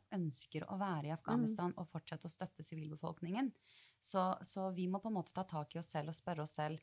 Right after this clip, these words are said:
Speaker 1: hvordan sørger vi for at de har, eh, god nok sikkerhet til at de
Speaker 2: Mm.
Speaker 1: kan fortsette, fortsette med sine operasjoner i landet, slik at de kan beskytte den mest sårbare gruppen vi har,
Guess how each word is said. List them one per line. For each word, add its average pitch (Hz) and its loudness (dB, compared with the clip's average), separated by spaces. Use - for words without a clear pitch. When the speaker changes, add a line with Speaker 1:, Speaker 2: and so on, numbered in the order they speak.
Speaker 1:
hvordan 190 2
sørger 196 -2
vi 160 -4
for 147 -4
at 165 0
de 156 0
har, 165 6
eh, - -20
god 165 4
nok 175 2
sikkerhet 160 0
til - -4
at - -6
de 156 -2
Speaker 2:
Mm. 240 -2
Speaker 1:
kan 156 0
fortsette, - -4
fortsette - -6
med 160 0
sine 147 0
operasjoner 147 -4
i 151 -2
landet, 165 2
slik 160 0
at 190 -2
de 156 0
kan 165 0
beskytte 160 -4
den 165 2
mest - -2
sårbare 143 -2
gruppen 151 -4
vi 160 -2
har, 208 2